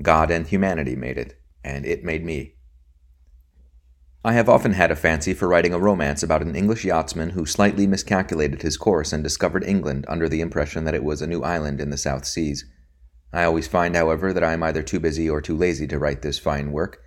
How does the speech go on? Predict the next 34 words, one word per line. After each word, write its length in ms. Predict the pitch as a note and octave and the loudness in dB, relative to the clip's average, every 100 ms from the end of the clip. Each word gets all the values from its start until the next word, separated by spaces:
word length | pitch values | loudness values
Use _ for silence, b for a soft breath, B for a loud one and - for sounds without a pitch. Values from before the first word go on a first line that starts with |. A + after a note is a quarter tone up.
| b b b | b b b
so 140 | - A2 | 4 6
I 80 | |
may 140 | G2+ G#2 | 8 8
as 120 | F#2+ | 6
well 180 | F#2+ F#2+ | 4 2
give 180 | G2+ F#2 | 2 2
it 40 | |
away 240 | E2+ D#2+ | 4 4
for 140 | E2 F#2 | 2 -2
the 100 | E2 | -2
purposes 480 | E2+ D#2 - E2+ D#2 | -4 -4 -4 -4 -4
of 140 | D2 | -2
philosophical 640 | E2+ E2 E2 C#2+ C#2+ D#2+ | -2 0 -2 -2 -4 -4
illustration. 600 | D2 D2+ - F2 - B1+ - _ _ _ _ - - b b b | -4 -4 -2 -2 -2 -12 -14 _ _ _ _ -20 -20 b b b
There 100 | A#2 | 4
will 140 | A2+ | 6
probably 480 | C3+ B2 A2+ F#2+ E2+ | 6 6 6 4 2
be 260 | D#2+ E2 | 2 0
a 60 | G2 | 0
general 340 | D#2+ F2+ E2+ | 0 -2 0
impression 460 | E2 - D#2 D2 F2+ | -2 0 -2 -2 -4
that 140 | E2+ | -4
the 40 | D#2 | -4
man 260 | D#2 D#2+ | -2 -2
who 120 | D#2+ D#2+ | 0 0
landed, 460 | E2 E2 D#2 E2 - - | 0 0 -4 -6 -14 -8
armed 300 | D2+ D2 D2 | -4 -4 -4
to 80 | D2 | -6
the 80 | C2 | -8
teeth 320 | - D2+ C#2+ | -6 -6 -4
and 180 | D2 C#2+ | -6 -4
talking 340 | D#2 C#2+ D2 | -4 -4 -4
by 120 | C#2+ C#2+ | -4 -2
signs, 400 | - E2+ D#2+ | 0 0 -2